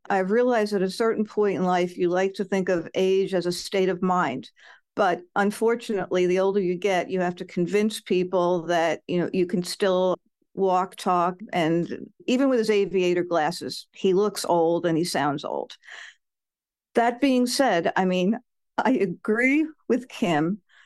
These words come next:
and I think that Democrats would rather have an old and possibly senile Joe Biden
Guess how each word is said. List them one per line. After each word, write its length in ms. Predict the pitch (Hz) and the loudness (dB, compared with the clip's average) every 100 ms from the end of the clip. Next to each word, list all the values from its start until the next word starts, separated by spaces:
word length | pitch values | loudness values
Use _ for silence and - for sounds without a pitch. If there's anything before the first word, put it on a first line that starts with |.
| _ _ - | _ _ 0
and 180 | 208 | 2
I 120 | 208 202 | 2 2
think 320 | 226 240 247 | 2 0 2
that 160 | 233 | 0
Democrats 680 | 196 208 226 - 220 196 190 | 0 0 0 0 0 0 -2
would 240 | 190 185 180 | -2 0 2
rather 300 | 175 185 208 | 0 0 0
have 300 | 220 196 180 | 0 0 0
an 140 | 165 | 0
old 440 | - 214 233 240 208 | 0 2 2 0 0
and 280 | 180 185 - - | -2 -2 -6 -6
possibly 600 | - 185 208 214 220 208 | 0 0 0 0 0 0
senile 720 | - 220 214 190 180 180 175 175 _ _ | 0 0 2 2 2 0 -4 -10 _ _
Joe 240 | - 190 185 | -2 0 2
Biden 600 | 185 202 233 165 151 | 2 2 0 0 -2